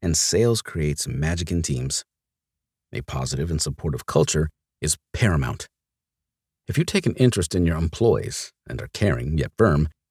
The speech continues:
they will show up excited and eager to serve. At hip, we know everything about the business of orthodontics, not just marketing.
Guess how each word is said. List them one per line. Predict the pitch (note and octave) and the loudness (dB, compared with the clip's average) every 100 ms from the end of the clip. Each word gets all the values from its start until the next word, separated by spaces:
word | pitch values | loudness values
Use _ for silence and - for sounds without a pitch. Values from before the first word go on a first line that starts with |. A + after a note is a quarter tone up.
| _ _ _ | _ _ _
they | G#2 | 0
will | C#3+ | 2
show | - B2 | 2 2
up | A#2 | 2
excited | E2 - G#2+ A2+ | -2 0 0 0
and | F#2 C2 | 0 -2
eager | - G2 F#2+ | -4 -2 -2
to | G2 | -2
serve. | - C2 G#1+ - _ _ _ _ _ _ _ _ _ _ _ _ | -2 -2 -6 -12 _ _ _ _ _ _ _ _ _ _ _ _
At | D#2 | -2
hip, | - D3 - _ _ _ - | 4 2 2 _ _ _ 2
we | |
know | F#3+ | 4
everything | D3+ C#3+ G#2+ | 6 6 4
about | D2+ A2 G#2+ | 0 0 -2
the | B2+ | -6
business | - G2 F#2 E2 | -2 0 2 0
of | C#2+ | -2
orthodontics, | D2+ D2+ D#2 E2 D2+ - - - | -4 -2 -2 -2 -2 -10 -12 0
not | D#3 | 2
just | B2+ - | 2 2
marketing. | G2+ G2+ A#2 | 2 0 -6